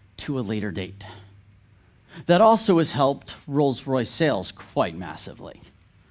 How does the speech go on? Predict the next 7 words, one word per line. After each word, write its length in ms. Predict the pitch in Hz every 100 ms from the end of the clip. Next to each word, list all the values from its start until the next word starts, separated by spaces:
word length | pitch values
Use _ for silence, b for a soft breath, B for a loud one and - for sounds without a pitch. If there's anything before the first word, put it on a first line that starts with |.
| _ _ _ _ _ _ _ _
Now, 140 | 147 - _ _ _ _ _ -
just, 400 | 123 160 214 - - _
just 180 | 185 175 - _ _
pause 260 | - 170 165
for 100 | 131
a 40 |
second. 300 | 110 -